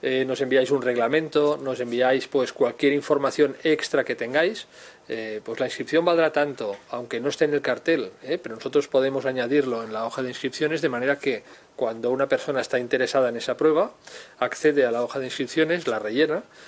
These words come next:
y lee la información que vosotros le queréis hacer llegar,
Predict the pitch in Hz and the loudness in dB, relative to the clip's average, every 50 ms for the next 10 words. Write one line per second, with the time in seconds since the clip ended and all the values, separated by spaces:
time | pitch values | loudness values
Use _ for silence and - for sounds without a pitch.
0 | - - - - 135 131 131 147 156 160 165 180 190 185 160 139 127 - 139 127 | -20 -14 -6 -4 -2 2 4 6 6 6 6 4 2 2 0 0 0 -2 -2 -2
1 | 127 120 - 127 135 135 - 143 135 123 - - 143 - 160 180 170 - 156 123 | -2 -4 -4 -4 -4 -2 -2 -2 -2 -2 0 -2 -2 0 0 -2 0 0 -2 -4
2 | - - 123 117 127 127 - 123 - 143 127 113 104 101 117 131 - - | -2 -4 -4 -4 -4 -4 -6 -4 -4 -4 -4 -4 -4 -4 -2 -2 -2 -4